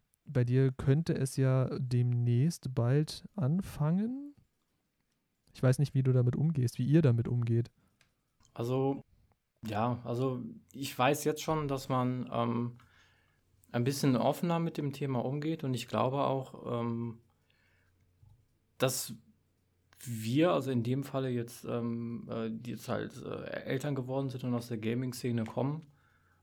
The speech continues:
Speaker 2: ähm, das ironischerweise besser handeln werden. Und damit meine ich jetzt nicht, dass sie dann einfach zu allem Ja sagen, mit dem Hin-, Hintergrund auch, „Es hat mir damals ja auch nicht geschadet, also warum nicht?“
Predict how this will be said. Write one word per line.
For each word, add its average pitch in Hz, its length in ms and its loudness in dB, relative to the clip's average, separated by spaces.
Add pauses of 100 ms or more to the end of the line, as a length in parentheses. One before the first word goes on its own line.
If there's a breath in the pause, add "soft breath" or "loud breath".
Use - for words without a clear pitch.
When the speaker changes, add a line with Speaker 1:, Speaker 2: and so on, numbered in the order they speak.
(140)
Speaker 2:
ähm, 117 500 0 (1200)
das - 380 0 (220)
ironischerweise 143 1080 2
besser 147 760 0 (300)
handeln 160 580 2
werden. 180 680 0
Und 127 160 -4
damit 127 280 0
meine 131 220 2
ich - 140 -4
jetzt - 200 -8
nicht, 143 200 -4
dass 131 140 -6
sie 127 80 -6
dann 123 180 2
einfach 120 300 -2
zu - 160 -4
allem 120 240 2
Ja 113 240 2
sagen, 143 460 2
mit 131 160 -4
dem 123 380 4
Hin-, 135 180 -2
Hintergrund 135 580 0
auch, 120 140 2
„Es - 100 -8
hat 131 160 -2
mir 127 80 0
damals 120 340 2
ja 113 100 -2
auch 123 120 0
nicht 139 180 -4
geschadet, 131 500 -2
also 117 240 -6
warum 110 240 -4
nicht?“ 165 320 -2